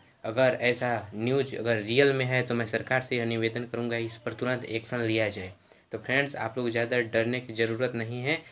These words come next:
आप निफिक्र रहिए, क्योंकि हमारी जो इंडिया सरकार है, अगर यह real घटना होती है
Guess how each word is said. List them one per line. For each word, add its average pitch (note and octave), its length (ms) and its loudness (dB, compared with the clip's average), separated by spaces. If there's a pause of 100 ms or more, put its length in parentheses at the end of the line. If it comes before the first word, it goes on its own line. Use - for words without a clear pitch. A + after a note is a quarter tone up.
(160)
आप G#2 160 -4
निफिक्र A2+ 520 0
रहिए, A#2+ 360 2 (300)
क्योंकि A2 440 -4 (220)
हमारी A2+ 280 0
जो A2+ 120 -2
इंडिया A#2 320 2
सरकार A#2+ 380 0
है, A2+ 160 2
अगर A2 240 0
यह A2 300 0
real B2+ 260 2
घटना A#2 340 -4
होती A#2 300 -4
है A#2+ 160 0